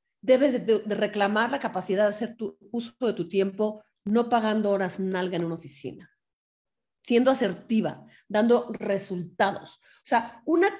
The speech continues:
una calidad de género profesional siempre tiene que considerar que la mujer debe ser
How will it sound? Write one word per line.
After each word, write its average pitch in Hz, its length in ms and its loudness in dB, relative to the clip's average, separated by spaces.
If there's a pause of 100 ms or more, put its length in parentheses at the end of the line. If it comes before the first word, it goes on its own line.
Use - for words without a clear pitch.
(140)
una 359 260 0
calidad 254 460 4
de 294 140 2
género 202 680 -2 (220)
profesional 190 1000 -2
siempre 254 640 2
tiene 220 240 2
que 220 60 -6
considerar 180 520 -4
que 180 100 -8
la 170 80 -4
mujer 180 300 -6
debe 214 200 -2
ser 196 320 -4